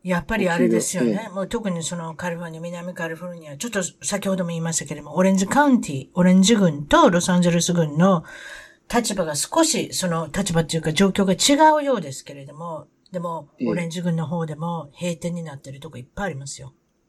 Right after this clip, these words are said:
Speaker 2: あ、そうですか。
Speaker 1: うん。だからいわゆる税金が徴収できないってことになると、お役所関係の方もそういうところ、
Speaker 2: ええ。
Speaker 1: あれでしょうね。
Speaker 2: ええ。
Speaker 1: あの、給料を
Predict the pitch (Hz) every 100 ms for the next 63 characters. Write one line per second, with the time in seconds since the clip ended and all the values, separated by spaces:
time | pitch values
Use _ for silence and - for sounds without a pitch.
0 | _ _ _ _ _ _ _ _ - 131
1 | 139 - 175 160 113 - - 87 160 -
2 | - 226 214 202 226 202 165 160 196 175
3 | 190 175 202 190 190 190 185 180 156 156
4 | 160 160 147 147 156 - 285 220 - _
5 | _ _ - 165 127 113 - 180 175 165
6 | 147 139 165 165 175 180 160 165 156 147
7 | 143 _ _ _ 165 160 143 - 147 226
8 | 320 _ _ _ _ _ _ _ _ _
9 | - 123 117 101 95 170 156 156 143 -
10 | 180 151 143 160 190 -